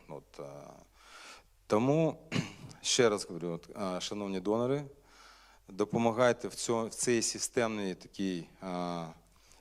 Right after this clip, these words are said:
ініціативі. Слава Україні! І ми заром, е, разом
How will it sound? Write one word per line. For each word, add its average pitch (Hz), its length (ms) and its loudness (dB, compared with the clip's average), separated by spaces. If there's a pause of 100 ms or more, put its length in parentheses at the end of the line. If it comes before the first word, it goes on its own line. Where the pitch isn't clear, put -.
ініціативі. 120 800 2 (1200)
Слава 107 380 6
Україні! 131 640 0 (460)
І 95 80 -8
ми 104 160 0
заром, 120 460 2 (180)
е, 87 200 -12 (240)
разом 117 600 2